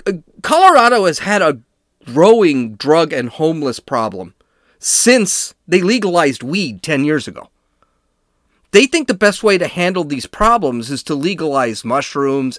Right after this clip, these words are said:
acid, heroin, and meth. By the way, mushrooms and acid, I think, are on the ball-, I know mushrooms are on the ballot. I think acid is on the bar-, ballot also, to legalize those two things. But again, the Democrats, how, what, how,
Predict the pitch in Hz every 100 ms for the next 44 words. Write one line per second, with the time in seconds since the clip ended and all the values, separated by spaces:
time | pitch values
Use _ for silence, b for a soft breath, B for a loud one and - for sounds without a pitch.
0 | - 131 135 - 143 143 143 b b b
1 | 147 139 143 143 143 147 113 113 131 143
2 | _ B B 226 233 226 156 131 160 190
3 | 233 202 170 147 170 - 139 131 151 139
4 | 131 127 117 135 131 160 175 170 208 165
5 | 170 156 117 123 110 107 104 104 98 -
6 | 139 226 180 175 202 175 135 143 135 107
7 | 143 143 - 151 147 156 - 151 147 -
8 | 110 90 b b b - 165 190 165 156
9 | 147 120 - 151 - 135 107 104 - -
10 | _ _ _ _ _ _ _ _ _ _
11 | _ _ - 226 220 247 143 143 160 170
12 | 175 196 - 202 226 - - _ - -
13 | 196 - 160 143 190 - -